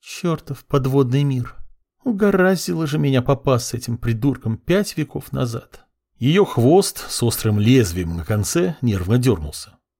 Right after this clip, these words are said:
«Чертовы русалки! Как жаль, что до поражения великого демонического царства вас не размазали в первые тысячелетия. Знала бы, что вы живы, то и не сунулась бы в воду».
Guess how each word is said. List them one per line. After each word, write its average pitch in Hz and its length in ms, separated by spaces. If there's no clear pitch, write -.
«Чертовы 131 720
русалки! 123 640
Как 226 280
жаль, 165 380
что - 180
до 120 100
поражения 151 560
великого 147 500
демонического 120 720
царства - 680
вас - 400
не 151 140
размазали 131 580
в - 100
первые 120 460
тысячелетия. 110 840
Знала 185 500
бы, 214 140
что - 180
вы 190 160
живы, 160 480
то 120 140
и 156 100
не 180 120
сунулась 180 560
бы 139 100
в 127 60
воду». 101 340